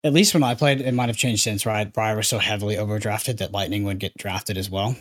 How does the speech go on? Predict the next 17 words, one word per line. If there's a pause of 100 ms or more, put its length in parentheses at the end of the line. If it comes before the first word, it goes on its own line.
(140)
as
a
result,
right?
And,
you
know,
even
when
we
switched
into
Oldhim,
like, (200)
those
Oldhims
are